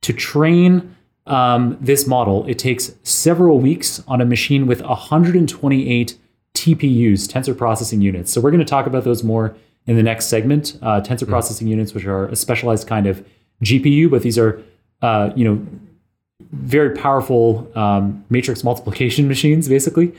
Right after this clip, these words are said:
Speaker 1: Um, and that's working with a,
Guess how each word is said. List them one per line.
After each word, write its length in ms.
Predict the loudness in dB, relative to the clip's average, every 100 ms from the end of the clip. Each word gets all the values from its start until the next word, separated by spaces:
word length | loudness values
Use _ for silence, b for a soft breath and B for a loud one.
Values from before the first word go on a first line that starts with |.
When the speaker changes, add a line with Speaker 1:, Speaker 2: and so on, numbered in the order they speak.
| B B B _ -2
Speaker 1:
Um, 540 | 0 2 2 0 -4 _ _ _ _ _ _ _ _ -2
and 580 | 0 2 2 0 -4 -12 _ -6
that's 280 | -4 0
working 220 | 2 2 2
with 160 | 2
a, 260 | 4 2